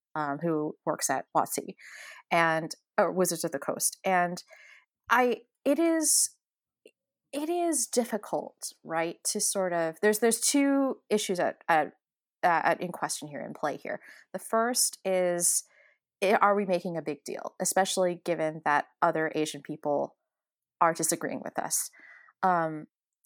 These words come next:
I've said it before and I'll say it again. Um, using another, using, okay, just because one other person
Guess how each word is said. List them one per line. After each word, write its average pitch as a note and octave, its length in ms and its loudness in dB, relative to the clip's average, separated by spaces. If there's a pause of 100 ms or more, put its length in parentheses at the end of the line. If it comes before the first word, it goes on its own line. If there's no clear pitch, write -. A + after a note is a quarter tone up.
(140)
I've G#3+ 220 4
said A#3+ 160 4
it C#4+ 60 0
before B3+ 220 2
and G3 80 2
I'll G3+ 40 0
say F#3 160 0
it F3+ 60 -2
again. D3+ 360 -2 (400)
Um, E3 480 2 (760)
using C4 360 2
another, G3+ 760 2 (120)
using, B3 420 0 (120)
okay, G3 280 2
just A#3 180 0
because A3+ 480 2
one F#3+ 200 2
other F#3+ 180 2
person E3+ 600 -2